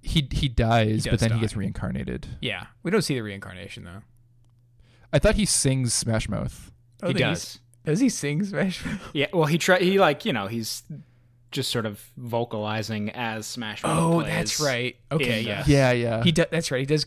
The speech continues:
Speaker 2: yeah, he turns back into his, like, Wendigomon thing.
Speaker 3: Yeah, he di-, he die-, or, you know, gets turned into Data, and then they're like, "Oh, but, you know, Digimon never truly die." And then Willis finds the egg, and, you know, he's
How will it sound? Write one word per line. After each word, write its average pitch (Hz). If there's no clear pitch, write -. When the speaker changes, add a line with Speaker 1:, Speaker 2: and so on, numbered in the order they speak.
Speaker 2:
yeah, 135
he 135
turns 160
back 135
into 131
his, 113
like, 104
Wendigomon 98
thing. 98
Speaker 3:
Yeah, 98
he 139
di-, 131
he 160
die-, 151
or, 117
you 123
know, 92
gets -
turned 120
into 113
Data, 107
and 104
then 98
they're 98
like, 98
"Oh, 180
but, 156
you 185
know, 147
Digimon 143
never 147
truly 147
die." 101
And 101
then 98
Willis 104
finds 101
the 98
egg, 95
and, 90
you 98
know, 90
he's 104